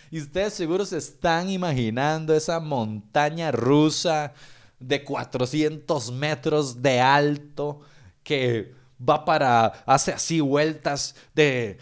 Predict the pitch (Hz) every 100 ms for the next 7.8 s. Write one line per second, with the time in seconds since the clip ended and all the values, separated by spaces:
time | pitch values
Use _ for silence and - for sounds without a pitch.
0 | - 131 127 120 117 123 117 110 120 135
1 | 117 113 117 104 110 - 165 165 156 180
2 | - 123 - - 170 165 - 156 120 131
3 | 151 151 151 156 160 151 131 123 139 143
4 | 151 123 - 151 156 147 143 117 117 113
5 | 113 120 143 151 156 165 156 135 123 143
6 | 127 120 127 110 104 135 143 147 143 139
7 | 110 101 101 139 143 147 95 -